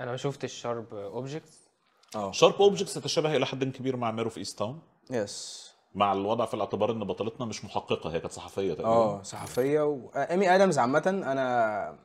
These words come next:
Speaker 2: انا من اكتر الممثلين اللي بحبهم.
Speaker 3: مهم.
Speaker 2: و... و
Speaker 3: من غير ما اقطعك،
Speaker 2: ايه؟
Speaker 3: بس افتكرت حاجه سريعه. شارب اوبجكتس على مستوى النهايه صادم اكتر من مير اوف ايست
Speaker 2: بالظبط.
Speaker 3: تاون فعلا.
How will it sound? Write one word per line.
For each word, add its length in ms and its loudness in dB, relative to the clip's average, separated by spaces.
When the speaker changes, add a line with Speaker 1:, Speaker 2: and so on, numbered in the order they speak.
Speaker 2:
انا 120 4
من 80 -2
اكتر 220 0
الممثلين 380 -2
اللي 100 -2
بحبهم. 320 -6
Speaker 3:
مهم. 240 -12
Speaker 2:
و... 200 -2
و 340 2
Speaker 3:
من 100 -4
غير 120 0
ما 80 2
اقطعك، 220 0
Speaker 2:
ايه؟ 60 0
Speaker 3:
بس 120 2
افتكرت 300 -8
حاجه 140 -8
سريعه. 300 -6
شارب 340 2
اوبجكتس 360 -6
على 100 0
مستوى 300 0
النهايه 500 -2
صادم 380 0
اكتر 280 -8
من 60 -12
مير 80 -10
اوف 80 -4
ايست 160 -4
Speaker 2:
بالظبط. 160 0
Speaker 3:
تاون 120 -10
فعلا. 220 -18